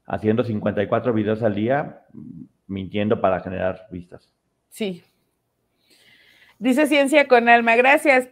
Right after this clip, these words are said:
Speaker 2: No olvidemos todos los nonatos provocados, ya cruzó la línea desde siempre." Sí, eh, pero es que en estos casos, por ejemplo, hoy lo sabemos,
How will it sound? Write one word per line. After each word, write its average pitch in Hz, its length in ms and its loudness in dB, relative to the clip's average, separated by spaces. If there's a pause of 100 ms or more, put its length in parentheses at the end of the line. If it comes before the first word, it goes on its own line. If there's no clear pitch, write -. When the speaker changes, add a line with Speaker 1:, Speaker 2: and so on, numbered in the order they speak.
(140)
Speaker 2:
No 247 240 -2
olvidemos 269 580 -2
todos 247 240 2
los 240 160 0
nonatos 220 1120 -6
provocados, 220 720 4
ya 226 160 0
cruzó 220 300 -2
la 214 160 6
línea 208 340 -2
desde 185 320 -4
siempre." 190 560 -6
Sí, 262 500 -8 (240)
eh, 214 380 -2
pero 240 360 6
es 262 200 2
que 302 120 -4
en 277 100 -4
estos 285 320 -6
casos, 269 300 -4
por 240 200 -2
ejemplo, 233 580 -2
hoy 226 160 2
lo 247 140 0
sabemos, 233 720 -6